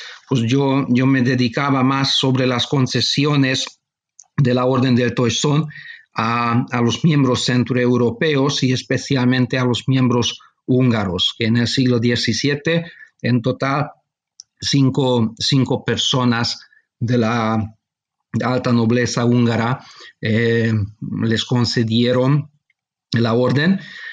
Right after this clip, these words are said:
Y era interesante, claro, que hasta la guerra de, guerra de sucesión española, las,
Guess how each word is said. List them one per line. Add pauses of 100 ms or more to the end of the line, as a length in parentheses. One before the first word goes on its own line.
(300)
Y
era
interesante,
claro,
que
hasta
la
guerra
de,
guerra (120)
de
sucesión
española, (720)
las,